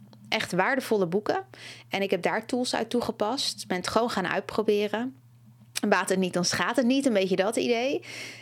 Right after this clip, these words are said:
Ehm, ik heb toen ook twee masteries gevolgd op het gebied van Law of Attraction en op het gebied van zelfliefde.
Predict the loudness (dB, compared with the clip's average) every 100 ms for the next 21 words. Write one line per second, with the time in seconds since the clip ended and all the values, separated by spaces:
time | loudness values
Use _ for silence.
0 | -6 -2 0 0 0 0 -2 -4 -6 -8
1 | -10 -16 -20 -6 -2 -2 -2 -2 -2 -2
2 | -2 0 -2 -2 -2 -2 -2 -4 -2 0
3 | 0 -2 -6 -4 -4 -2 -2 -2 -4 -4
4 | -2 0 0 0 -2 -4 -2 -2 0 0
5 | 0 0 -4 -10 -20 -20 -6 -2 0 -2
6 | -2 -4 -4 -4 -4 -4 -4 -4 -2 0
7 | 0 0 -2 -2 -4 -6